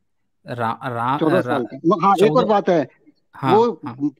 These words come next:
Speaker 2: गुरुकुल में पढ़ने गए थे ना, तो गुरुकुल में पढ़ने के तेरह साल में कैसे पढ़ लेंगे? पाँच छह साल का पढ़ने जाएगा, बारह साल पढ़ेगा,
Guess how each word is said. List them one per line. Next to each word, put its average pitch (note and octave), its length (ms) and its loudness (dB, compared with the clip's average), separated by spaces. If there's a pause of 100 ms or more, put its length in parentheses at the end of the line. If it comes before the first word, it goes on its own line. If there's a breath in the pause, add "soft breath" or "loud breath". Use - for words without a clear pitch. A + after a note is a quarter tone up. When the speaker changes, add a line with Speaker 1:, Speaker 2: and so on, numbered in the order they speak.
(160)
Speaker 2:
गुरुकुल G#3 320 2
में A#3+ 80 0
पढ़ने E3+ 300 2
गए G3 140 2
थे E3 120 0
ना, A3 120 2
तो G3 120 0
गुरुकुल G#3 360 2
में G#3+ 120 2
पढ़ने F3+ 280 2
के G3 60 0
तेरह F#3+ 240 2
साल G3 160 0
में G3 100 0
कैसे F#3 200 0
पढ़ F3+ 160 2
लेंगे? F3 160 4
पाँच E3+ 300 0
छह G#3 100 0
साल F3+ 160 -2
का F#3+ 140 -2
पढ़ने C#3+ 360 4
जाएगा, D#3+ 240 0
बारह D3 180 0
साल F3 120 0
पढ़ेगा, D3 480 0